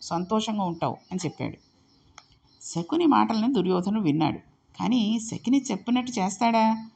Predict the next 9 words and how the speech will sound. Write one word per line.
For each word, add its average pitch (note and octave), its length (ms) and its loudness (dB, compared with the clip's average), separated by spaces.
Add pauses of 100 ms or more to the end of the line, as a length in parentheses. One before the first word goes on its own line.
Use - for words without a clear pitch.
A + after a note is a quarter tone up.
(320)
ఒక్కనాటికి F3+ 840 2
చేయడు. E3 360 2 (460)
పాండవులతో G#3+ 720 4
కలిసి A3 320 0
ఉండలేడు, F#3+ 600 2 (200)
గొప్ప E3+ 280 -2
అభిమానధనుడు. G3 880 4 (380)
ఇప్పుడు - 260 -2
దుర్యోధనుడు, G#3+ 840 2